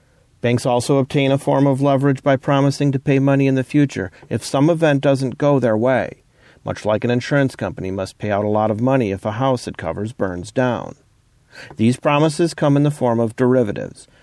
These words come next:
financial instruments that can be used to hedge against various risks, like the possibility that interest rates will rise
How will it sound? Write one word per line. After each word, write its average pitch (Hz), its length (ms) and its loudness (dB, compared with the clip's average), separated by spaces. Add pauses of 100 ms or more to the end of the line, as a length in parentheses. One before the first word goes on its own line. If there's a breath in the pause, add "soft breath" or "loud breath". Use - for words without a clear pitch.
(140 soft breath)
financial 117 440 0
instruments 139 540 2
that 135 120 -2
can 139 200 2
be 131 80 0
used 131 300 2
to 143 100 0
hedge 131 240 2
against 131 380 -4
various 101 520 -2
risks, - 580 -4 (520 soft breath)
like 110 120 -2
the 123 60 0
possibility 135 680 2
that 139 220 2
interest 147 420 0
rates 143 320 -2
will 135 160 2
rise 127 480 0